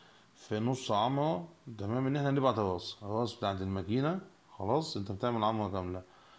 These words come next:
آه، تتاكد من ال-، المسح بتاع الراس المستوي ولا لا،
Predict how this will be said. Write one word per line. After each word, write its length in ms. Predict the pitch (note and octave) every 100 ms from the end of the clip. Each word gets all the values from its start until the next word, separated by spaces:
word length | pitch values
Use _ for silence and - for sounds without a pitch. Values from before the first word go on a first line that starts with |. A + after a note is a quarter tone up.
| - - - -
آه، 300 | A#2 A2 A2+
تتاكد 560 | G#2 G#2 D#3 D3 C3
من 220 | G#2 G#2+ G#2
ال-، 440 | G#2 G2+ G2 F#2
المسح 480 | G2+ B2 C3 - - -
بتاع 220 | G2+ G2 G2
الراس 360 | G#2+ D3 -
المستوي 840 | - G2+ F#2+ E2+ F#2 - A#2 A2+ G#2+
ولا 140 | G2+
لا، 200 | G#2+